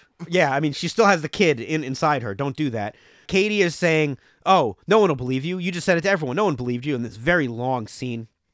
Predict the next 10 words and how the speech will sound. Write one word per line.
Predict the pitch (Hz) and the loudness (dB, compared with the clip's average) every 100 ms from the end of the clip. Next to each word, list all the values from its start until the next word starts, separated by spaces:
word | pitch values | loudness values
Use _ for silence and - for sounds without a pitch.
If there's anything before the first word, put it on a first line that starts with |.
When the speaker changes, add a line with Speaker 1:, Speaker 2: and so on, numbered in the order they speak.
| - | -2
Speaker 2:
Then | 214 254 | -2 2
Katie | 277 262 | 2 2
says, | 190 - 151 139 - _ _ _ | 0 2 2 2 -6 _ _ _
"I'd | 151 165 | 0 4
rather | 208 214 185 160 - _ - | 2 4 2 2 -2 _ 2
die | 190 208 160 107 95 - _ _ _ _ | 4 6 4 0 -4 -12 _ _ _ _
than | 156 147 | 0 2
let | 160 151 | -2 -2
you | 151 | -6
have | 139 131 151 139 117 - | -2 2 2 2 -2 -10